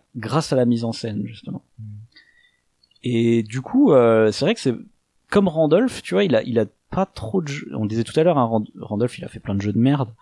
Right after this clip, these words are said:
Speaker 1: Leo Colovini, il va pas faire des jeux de merde, il va faire des jeux qui sont juste ok.
Speaker 2: Mm.
Speaker 1: Et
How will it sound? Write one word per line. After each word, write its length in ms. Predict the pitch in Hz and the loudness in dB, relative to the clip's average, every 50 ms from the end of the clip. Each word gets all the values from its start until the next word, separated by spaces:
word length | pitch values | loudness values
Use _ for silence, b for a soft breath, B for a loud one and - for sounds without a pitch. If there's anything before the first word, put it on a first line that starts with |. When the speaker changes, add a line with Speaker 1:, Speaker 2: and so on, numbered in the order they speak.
| b b b b b b b b b b b - | b b b b b b b b b b b -4
Speaker 1:
Leo 180 | - 117 135 139 | 0 2 2 2
Colovini, 420 | - 170 160 165 160 190 208 240 | 2 2 0 0 2 4 4 6
il 60 | 240 | 6
va 100 | 180 143 | 6 4
pas 120 | - - 196 | 2 0 -2
faire 240 | - - 165 135 127 | -2 -2 -4 -2 0
des 100 | 120 120 | 0 0
jeux 160 | 113 113 127 | 2 2 2
de 80 | 120 120 | 2 4
merde, 460 | 120 117 113 120 139 160 143 110 98 - | 4 4 2 2 0 -4 -6 -8 -8 -8
il 60 | - | -8
va 80 | 107 104 | -6 -4
faire 180 | - 147 143 131 | 0 0 2 2
des 100 | 120 117 | 2 2
jeux 120 | 117 143 | 2 2
qui 160 | 151 - - - | 0 -2 -6 -8
sont 180 | - 117 107 | -4 -4 -2
juste 360 | 104 113 143 139 - - 120 - _ | -2 -2 -4 -4 -2 -2 -4 -2 _
ok. 320 | - 120 110 - - - 123 131 156 - _ _ _ _ _ _ _ _ _ _ _ _ _ _ _ 139 | 0 -2 0 0 -2 -2 -2 -2 -4 -6 _ _ _ _ _ _ _ _ _ _ _ _ _ _ _ -12
Speaker 2:
Mm. 100 | 123 117 117 | -10 -8 -8
Speaker 1:
Et 220 | 117 113 104 - | -8 -8 -8 -12